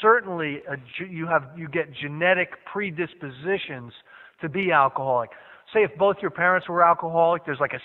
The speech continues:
seventy percent chance of you being alcoholic, you know, and, uh, uh, and,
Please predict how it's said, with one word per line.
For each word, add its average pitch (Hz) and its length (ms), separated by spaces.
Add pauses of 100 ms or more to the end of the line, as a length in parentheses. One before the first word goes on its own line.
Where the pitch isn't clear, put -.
(120)
seventy 185 320
percent 147 500
chance 165 260
of 131 100
you 156 160
being 123 200
alcoholic, 107 800
you 123 80
know, 127 320
and, 135 280
uh, 127 160 (640)
uh, 139 320
and, 151 260